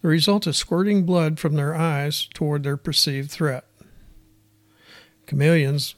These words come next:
move very slowly. Rather than hurrying to hide, they change their body color in an effort to become inconspicuous. Lizards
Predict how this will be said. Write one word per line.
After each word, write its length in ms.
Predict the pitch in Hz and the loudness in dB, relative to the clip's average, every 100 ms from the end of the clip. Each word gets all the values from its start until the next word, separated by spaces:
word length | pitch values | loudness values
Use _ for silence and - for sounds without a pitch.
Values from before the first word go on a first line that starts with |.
| _ | _
move 200 | 143 131 | -4 -2
very 260 | 131 147 143 | -2 0 0
slowly. 560 | - 151 147 135 143 - _ - - - - _ - _ - - _ | 0 0 0 -4 -10 -18 _ -20 -20 -20 -20 _ -20 _ -20 -20 _
Rather 320 | - 151 143 139 | 0 2 2 0
than 280 | 139 135 | 0 -2
hurrying 520 | 147 - 170 160 147 139 | -2 2 4 4 2 0
to 80 | |
hide, 580 | 135 - 180 156 147 151 - _ _ | -2 2 2 4 0 -2 -6 _ _
they 120 | 160 | -2
change 320 | 147 175 175 | 2 2 2
their 100 | 175 | 0
body 300 | 165 180 190 156 | 0 0 0 0
color 400 | 151 147 151 165 | 0 0 0 0
in 200 | 180 156 | 0 2
an 200 | 147 147 | 2 2
effort 340 | 143 160 147 | 0 -2 -6
to 80 | 151 | -6
become 540 | 147 - 143 143 147 - _ _ - | -4 -2 -2 -2 -4 -8 _ _ -2
inconspicuous. 1300 | 156 151 151 143 135 - 185 - 143 - - - - _ _ _ _ _ _ _ _ _ - _ _ - _ | 0 0 0 0 0 -2 -2 -2 -4 -6 -8 -6 -8 _ _ _ _ _ _ _ _ _ -20 _ _ -20 _
Lizards 520 | 151 143 135 - - | 0 2 0 -4 -8